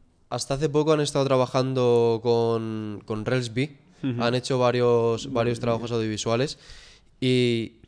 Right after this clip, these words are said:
Speaker 1: se nota bastante la calidad que, que
Speaker 2: Mm.
Speaker 1: tienen. No sé si son un equipo o cuántas personas son.
Speaker 2: Son equipo, son equipo.
Speaker 1: ¿Sí?
Speaker 2: No sé cuántos son, pero bueno, hay un colega que iba conmigo a la uni que también está
Speaker 1: ¿En
Speaker 2: con
Speaker 1: serio?
Speaker 2: ellos. Sí, es
Speaker 1: Guau.
Speaker 2: el productor.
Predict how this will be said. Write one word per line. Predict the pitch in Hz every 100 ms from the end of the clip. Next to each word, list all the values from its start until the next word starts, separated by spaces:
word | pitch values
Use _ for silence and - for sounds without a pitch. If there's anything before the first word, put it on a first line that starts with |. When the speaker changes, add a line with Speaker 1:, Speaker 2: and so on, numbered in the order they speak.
| _ _
Speaker 1:
se | - - 120
nota | 123 151
bastante | 151 135 - 127 143 151
la | 131
calidad | 113 110 113 -
que, | 139 131 117 113
que | 123
Speaker 2:
Mm. |
Speaker 1:
tienen. | 104 131 123
No | 135
sé | 139 175
si |
son | - 156
un | 147
equipo | 127 147 165 208 - - -
o | 123
cuántas | 135 147
personas | 151 143 139 139
son. | 117
Speaker 2:
Son | 175
equipo, | 113
son | 117 123
equipo. | 120 113 110
Speaker 1:
¿Sí? | - 156 196 139
Speaker 2:
No | 131
sé | 135
cuántos | 135 131 120
son, | 139 135
pero | 127
bueno, | 113 101 110
hay | - 123 127 131
un | 127 127 123 123 123 123 123 120 117
colega | 127 123 123 120
que | 123
iba | 120 117
conmigo | 120 120 120
a |
la | 117
uni | 120 131 143
que | 123
también | 113 113 113
está | 113 120 113 110
Speaker 1:
¿En | 113
Speaker 2:
con | 113
Speaker 1:
serio? | 123 151
Speaker 2:
ellos. | 135 -
Sí, | - - 110 104
es |
Speaker 1:
Guau. | 104 107
Speaker 2:
el | 107
productor. | 117 107 - 123